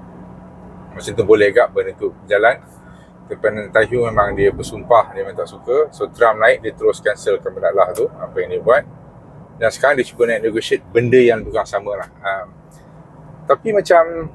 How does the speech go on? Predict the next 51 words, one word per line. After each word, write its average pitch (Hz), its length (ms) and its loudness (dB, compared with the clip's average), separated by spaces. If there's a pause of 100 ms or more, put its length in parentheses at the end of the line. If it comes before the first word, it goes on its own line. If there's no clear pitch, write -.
(160)
okey, 123 160 2
nak 113 160 -4
cerita 139 240 0
benda 127 240 4
lah 117 160 6
tu, 160 160 -2
uh, 107 640 -2
tapi - 240 0
cuma 135 320 0
dia 120 80 -6
nak 135 160 0
lebih 139 480 4
lagi 101 80 -4
daripada 95 240 -2
tu. 82 80 -16 (400)
Uh, 92 260 -16 (220)
bukan 143 160 4
dulu 147 160 0
macam 131 320 0
the 120 160 2
arrangement 131 320 -2
tu 147 240 -2 (160)
three 147 160 0
point 131 160 2
six - 240 -12
percent 107 320 0
je, 87 80 -12
macam 95 240 -10
masa 98 160 -10
Obama 98 400 2
bagi. - 240 -6 (720)
Sekarang 127 400 4
ni 139 160 -4
mungkin 117 480 -4
kurang 127 400 4
daripada 113 240 -2
tu, 127 160 -8
dan 113 140 -6
in - 20 -14
fact 127 160 0
kalau 113 240 4
ada 110 140 0
setengah 120 420 -2
tu, 131 80 -6
mula-mula 139 400 0
dah 139 80 6
okey. 117 320 -2 (480)
Lepas - 160 -2
tu 131 80 -2
dia 120 80 0
kata, 117 320 4